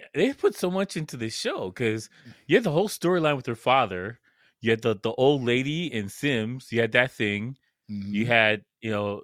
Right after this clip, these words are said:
Speaker 1: uh, Jules running around with the hard drive and getting out of trouble, and, and then Billingsley, this whole, that storyline is there too. They crammed a lot into this episode, and we're not even done. They got two more shows,
Speaker 2: Yeah,
Speaker 1: which
Speaker 2: you
Speaker 1: is
Speaker 2: know, and, and
Speaker 1: I, I heard
Speaker 2: Billings
Speaker 1: it's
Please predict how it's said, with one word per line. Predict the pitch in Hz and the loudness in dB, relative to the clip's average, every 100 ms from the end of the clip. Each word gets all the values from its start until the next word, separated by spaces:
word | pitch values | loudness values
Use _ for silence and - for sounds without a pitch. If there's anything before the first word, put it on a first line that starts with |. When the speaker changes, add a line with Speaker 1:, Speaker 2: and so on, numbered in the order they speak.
| _ | _
Speaker 1:
uh, | 107 98 | -8 -8
Jules | 92 120 127 120 110 | -4 0 0 0 0
running | 117 117 | -2 0
around | 117 110 | 0 -2
with | |
the | 107 | -2
hard | 104 113 | 0 0
drive | 107 101 95 95 | 2 0 0 -4
and | 95 | -8
getting | - 104 98 | -6 -4 -2
out | 98 | -4
of | |
trouble, | - 107 101 101 95 | -2 -4 -2 -4 -4
and, | 92 87 - | -6 -10 -10
and | 98 | -6
then | 95 92 82 - | -6 -6 -6 0
Billingsley, | 127 160 113 92 98 98 | 2 2 -2 -6 -8 -8
this | 110 | -8
whole, | 113 131 113 - - | -6 -6 -6 -8 -4
that | 110 - | -4 -4
storyline | - 107 101 95 95 92 | -8 -6 -6 -4 -6 -8
is | 85 | -8
there | 92 90 | -6 -6
too. | - 92 98 - _ _ _ _ | -10 -14 -14 -16 _ _ _ _
They | - | 2
crammed | - - 226 233 185 | 2 4 6 6 2
a | 127 | 2
lot | 127 156 - | 8 8 6
into | 123 120 | 0 -4
this | 113 110 | -6 0
episode, | 147 175 - 87 80 - | 0 0 -8 -8 -8 -8
and | 95 98 | -8 -6
we're | 117 | -2
not | 127 | -2
even | 110 87 | -4 -4
done. | 143 | -4
They | 90 | -4
got | 113 104 | -6 -8
two | - | -8
more | 113 110 | -6 -6
shows, | - 131 95 85 - _ _ | -4 -4 -4 -8 -16 _ _
Speaker 2:
Yeah, | 123 139 107 - | -4 -4 -6 -12
Speaker 1:
which | 90 87 123 | -18 -10 -8
Speaker 2:
you | |
Speaker 1:
is | |
Speaker 2:
know, | 123 117 117 73 - _ _ _ _ | -6 -8 -12 -18 -20 _ _ _ _
and, | 131 131 | -10 -8
and | 139 139 120 | 0 6 8
Speaker 1:
I, | 160 | 10
I | 123 123 | 10 12
heard | 143 180 180 | 10 10 8
Speaker 2:
Billings | |
Speaker 1:
it's | 170 - | 4 0